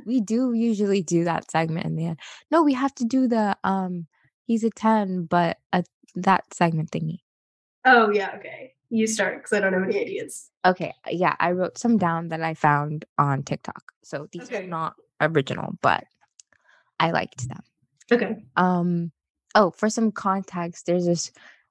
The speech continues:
Speaker 1: TikTok trend going around where, like, you're saying he's a ten, but, and then you're, like, saying some sort of, like,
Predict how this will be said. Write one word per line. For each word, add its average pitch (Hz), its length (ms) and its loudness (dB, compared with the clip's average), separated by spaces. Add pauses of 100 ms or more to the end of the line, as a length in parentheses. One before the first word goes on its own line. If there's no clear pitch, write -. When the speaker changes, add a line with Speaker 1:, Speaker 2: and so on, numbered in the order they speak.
(100)
Speaker 1:
TikTok - 540 0
trend 160 580 0
going 156 500 0
around 151 640 0
where, 151 180 2
like, 147 280 0 (420)
you're 180 80 0
saying 170 360 2
he's 175 340 -2
a 151 400 0 (240)
ten, 156 640 0
but, 147 360 2 (220)
and 151 140 0
then 147 100 -2
you're, 156 140 -2
like, 156 240 -4
saying 151 380 0
some 151 360 -2
sort 151 260 -2
of, 151 100 0
like, - 360 -2